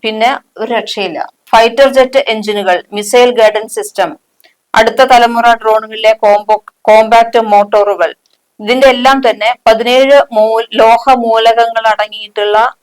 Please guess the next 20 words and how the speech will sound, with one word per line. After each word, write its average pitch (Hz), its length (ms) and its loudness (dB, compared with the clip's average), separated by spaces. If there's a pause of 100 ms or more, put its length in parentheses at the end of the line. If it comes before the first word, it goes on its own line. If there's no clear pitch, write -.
(120)
ഭൂമി 220 360 -4
ധാതുക്കളാണ് 208 960 0 (100)
ഈ 208 200 -4
ഏഴെണ്ണം 196 480 -2
പറഞ്ഞത്. 175 300 -10
അതിൽ 202 320 -12 (100)
പതിനേഴ് 220 480 -4
ലോഹ 214 200 -6 (100)
മൂലകങ്ങളുണ്ട്. 208 880 -12 (640)
ഇവയില്ലാതെ 233 760 0
ഒരു 233 320 -4
കാര്യം 226 320 2
ഉപയോഗിക്കാൻ 196 480 -12
പറ്റില്ല. 175 340 -10
ഉദാഹരണത്തിന് 214 580 -4
പറയുകയാണെങ്കിൽ 208 600 -4 (500)
എഫ് 240 240 2
തേർട്ടി 220 340 2
ഫൈവ് 226 260 -2
യുദ്ധവിമാനം, 196 640 -6